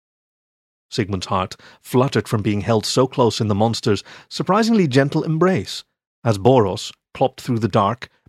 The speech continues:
maze-like halls of the temple. "How can you tell where you're going?" Sigmund asked. Boros snorted in amusement. "Call it a sixth sense." "But you can't actually see in the dark?"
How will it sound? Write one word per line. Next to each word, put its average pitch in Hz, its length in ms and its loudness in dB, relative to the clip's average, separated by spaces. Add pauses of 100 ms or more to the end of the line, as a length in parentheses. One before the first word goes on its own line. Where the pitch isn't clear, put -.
maze-like 117 560 4
halls 92 400 0
of 101 120 -10
the 101 80 -4
temple. 104 440 -6 (1300)
"How 175 120 -2
can 160 160 -2
you 135 100 0
tell 143 280 4
where 123 120 4
you're 107 160 2
going?" 98 340 -2 (420)
Sigmund 92 360 -4
asked. - 400 -14 (960)
Boros 139 300 4
snorted 110 440 -2
in 104 100 0
amusement. 113 520 -2 (920)
"Call 92 240 2
it 92 160 -6
a - 300 -12
sixth - 380 -4
sense." - 520 -4 (1080)
"But 127 220 0 (180)
you 120 180 -2
can't 127 280 0
actually 120 380 -6
see 110 340 -2
in 147 80 0
the 147 80 0
dark?" 160 400 -2